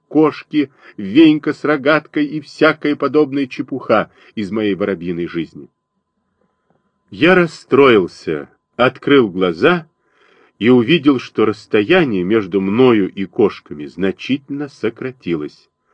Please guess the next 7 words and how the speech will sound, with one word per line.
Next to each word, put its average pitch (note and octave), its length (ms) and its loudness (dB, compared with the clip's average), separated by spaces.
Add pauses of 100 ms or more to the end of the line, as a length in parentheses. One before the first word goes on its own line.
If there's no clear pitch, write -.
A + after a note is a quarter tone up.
(400)
а F2+ 100 -2
я E3 260 2
как G#2 380 -2
был G3+ 300 2
проклятым F2+ 720 -4
воробьем, D#2+ 600 -6
так F#3 300 -2